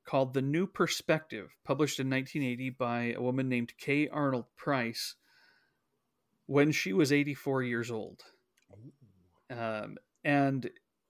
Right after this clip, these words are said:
Speaker 1: I read, I remember seeing this article and thinking, "Oh, that sounds interesting," but the book is not really available, so I didn't go any farther in that quest. But one of our friends did. You remember Will Rycroft?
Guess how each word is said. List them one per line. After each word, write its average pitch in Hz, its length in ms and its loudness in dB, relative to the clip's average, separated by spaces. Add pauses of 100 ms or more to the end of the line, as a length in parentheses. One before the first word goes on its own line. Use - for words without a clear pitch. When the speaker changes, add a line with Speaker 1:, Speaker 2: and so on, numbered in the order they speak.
(680)
Speaker 1:
I 185 400 2
read, 143 400 2
I 135 80 2
remember 151 300 0
seeing 131 260 -2
this 127 160 -4
article 117 280 -2
and 131 100 -4
thinking, 127 220 -6
"Oh, - 80 -4
that - 180 -6
sounds 151 320 -4
interesting," 110 440 -6
but 135 120 -6
the - 60 -12
book 160 260 -2
is 123 160 -2
not 123 300 -2
really 120 240 -2
available, 113 440 -2
so - 180 -8
I 147 100 0
didn't 135 240 -6
go 135 320 0
any 135 480 -2 (500)
farther 123 380 2
in 120 240 -2
that 117 320 -4 (120)
quest. - 540 0 (680)
But 131 180 6
one 165 160 4
of 233 80 2
our 214 100 6
friends 156 440 0
did. 113 400 -2
You 113 60 -6
remember 143 260 2
Will 143 420 2
Rycroft? 160 720 2